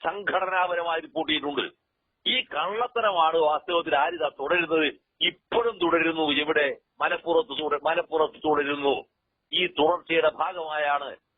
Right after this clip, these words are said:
മലപ്പുറം ഉണ്ടായി തീർന്നത്. ഇത് ഈ പറയുന്ന കള്ളന്മാരുടെ ഇത്, ഇത് ഞാൻ തിരിച്ച്, തീർച്ചയായും ചോദിക്കട്ടെ,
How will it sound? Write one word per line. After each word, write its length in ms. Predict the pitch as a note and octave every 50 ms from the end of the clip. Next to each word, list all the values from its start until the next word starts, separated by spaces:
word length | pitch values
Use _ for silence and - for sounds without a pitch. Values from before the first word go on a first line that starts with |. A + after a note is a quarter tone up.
| _ -
മലപ്പുറം 520 | D3 E3 F3+ E3+ - - F#3+ F3 D#3+ D3+
ഉണ്ടായി 240 | D3 D3 D#3 D#3 D#3
തീർന്നത്. 560 | - - D3 C#3+ C3+ C#3+ C#3+ C3+ C3+ A#2 F#2+ - _ _ _ -
ഇത് 340 | C#3+ D3+ E3 E3 D#3 C3 G#2+ - - _ _ -
ഈ 60 | D3 D#3+
പറയുന്ന 380 | D#3 D#3 D3 D3 D3 C#3 C#3+ C#3
കള്ളന്മാരുടെ 600 | B2 C3 D3 E3 - D#3 D#3 D3 C#3+ C#3+ C#3+ D3
ഇത്, 160 | C#3+ - C#3+
ഇത് 400 | - A2+ D#3 E3+ E3+ F3 F#3 G3
ഞാൻ 200 | G3+ G#3 G#3+ G#3 -
തിരിച്ച്, 260 | F#3+ F3+ D#3 - F#3+ F#3 - -
തീർച്ചയായും 400 | G#3+ F3 - - G3+ G3 E3+ -
ചോദിക്കട്ടെ, 420 | E3 D#3 - - B2 - G2+ -